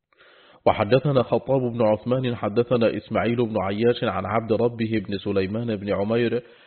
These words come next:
قال: رأيت أم الدرداء ترفع يديها في الصلاة حذو منكبيها. وحدثنا محمد بن مقاتل حدثنا عبد الله بن المبارك أخبرنا إسماعيل حدثني عبد ربه بن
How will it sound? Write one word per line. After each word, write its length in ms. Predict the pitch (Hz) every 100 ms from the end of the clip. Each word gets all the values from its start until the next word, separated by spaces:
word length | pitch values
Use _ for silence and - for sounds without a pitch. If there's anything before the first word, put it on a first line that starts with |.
| - _
قال: 280 | 82 71 -
رأيت 280 | 90 123 113
أم 260 | 98 127
الدرداء 520 | 120 104 101 113 131 120
ترفع 340 | 104 98 120 123
يديها 420 | 104 110 120 110
في 60 | 107
الصلاة 360 | - - 120 117
حذو 380 | - 110 113 104
منكبيها. 760 | 110 113 120 107 95 85 67 50 - 104 _ _ _ _ _ _ _ _ _ _
وحدثنا 600 | 113 107 104 120 131 123
محمد 440 | 127 113 139 139 131
بن 220 | 117 117
مقاتل 760 | 113 - 131 131 131 123 117
حدثنا 520 | 107 104 113 - 117
عبد 220 | 95 101 110
الله 220 | 110 123
بن 260 | 123 117
المبارك 580 | 113 107 104 117 123 120
أخبرنا 680 | 110 - 113 120 120 107 85
إسماعيل 540 | - 113 90 123 117 -
حدثني 520 | 104 104 113 117 107
عبد 280 | 104 101 107
ربه 460 | 117 120 113 107
بن 120 | 104